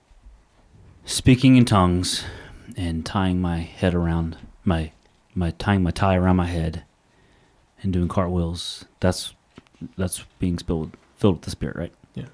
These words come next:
Speaker 2: Oh, I think
Speaker 1: Yeah.
Speaker 2: it's being spilled with the Spirit.
Speaker 1: Spilled with the Spirit, <laughs> yeah, that's probably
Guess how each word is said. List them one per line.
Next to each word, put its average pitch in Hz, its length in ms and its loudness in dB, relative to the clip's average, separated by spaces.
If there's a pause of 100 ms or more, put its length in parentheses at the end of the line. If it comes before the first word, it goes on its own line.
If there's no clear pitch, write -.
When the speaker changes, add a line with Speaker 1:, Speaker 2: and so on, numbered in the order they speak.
(160)
Speaker 2:
Oh, 127 40 -6
I 117 40 -6
think 143 100 -8
Speaker 1:
Yeah. 127 40 -4
Speaker 2:
it's 123 100 -8
being 131 140 -8
spilled 123 320 -6
with 123 80 -16
the - 60 -14
Spirit. - 220 -8
Speaker 1:
Spilled 127 220 8
with 107 100 4
the - 60 0
Spirit, 139 400 8
<laughs> - 0 -
yeah, 151 160 8
that's 156 220 6
probably - 420 2